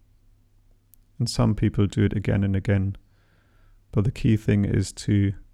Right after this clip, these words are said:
integrate what you've learned. And if you don't manage to integrate, you will do it again without learning." And that, that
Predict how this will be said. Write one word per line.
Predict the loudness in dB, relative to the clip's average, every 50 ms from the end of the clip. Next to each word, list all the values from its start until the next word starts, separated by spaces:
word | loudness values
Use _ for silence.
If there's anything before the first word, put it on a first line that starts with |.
| _ _ _ _ _ _ _ _ _ _ _ _ _ _ _
integrate | 0 0 0 -2 -4 -6 -2 0 2 2 2 0 -2 -6 -14 -2
what | 0 0 0 2
you've | 0 0 0 0 0 2
learned. | 2 2 2 0 -2 -6 -8 -14 _ _ _ _ _
And | -2 0 2
if | 2 2 2 0
you | -2
don't | 0 2 2 2 4 2
manage | 2 0 0 0 -4 -4
to | -6 -6
integrate, | -6 -4 -4 -6 -4 -2 0 0 0 0 -2 -6 -16 _ _ _ _ _ _ _ _ _
you | -2 2 4
will | 4 4
do | 4 4 2 2
it | 2 2
again | 0 0 0 0 2 2 0 -2 -4 -2
without | -4 -2 0 0 -2 -2 -2 -2
learning." | 0 0 0 0 -2 -4 -6 -10 -14 _ _ _ _ _ _ _ _ _ _ _ _ _ _ _ _ _ 0
And | 4 6
that, | 6 6 6 6
that | 4 2 2 0 -4